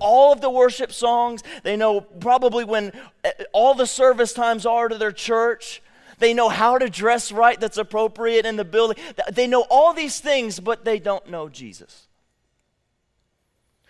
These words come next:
The difference between a professing Christian and a progressing Christian is that a progressing Christian actually knows the one they believe in.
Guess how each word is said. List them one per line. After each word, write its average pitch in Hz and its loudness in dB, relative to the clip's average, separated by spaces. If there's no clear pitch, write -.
The - -16
difference 190 -10
between 175 -14
a 143 -16
professing 160 -12
Christian 151 -18
and 139 -16
a 120 -14
progressing 131 -16
Christian 127 -20
is 110 -20
that 113 -16
a 104 -16
progressing 120 -18
Christian 110 -20
actually 120 -18
knows 113 -20
the 110 -14
one 104 -20
they 101 -20
believe 98 -20
in. 90 -20